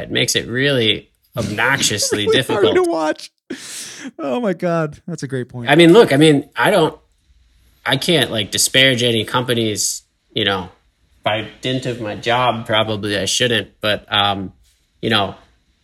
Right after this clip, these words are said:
Speaker 1: I don't really wanna support companies that are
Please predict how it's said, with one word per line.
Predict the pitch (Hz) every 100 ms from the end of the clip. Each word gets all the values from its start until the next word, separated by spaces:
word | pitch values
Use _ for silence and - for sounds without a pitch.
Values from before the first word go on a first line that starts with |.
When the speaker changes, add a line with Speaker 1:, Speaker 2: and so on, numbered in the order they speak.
| _ _ _ _ _ -
Speaker 1:
I | 139
don't | 165 143
really | 131 143 135
wanna | 123 117
support | - 110 127 117 113
companies | 117 104 110 101 92
that | 104 98 98
are | 101 101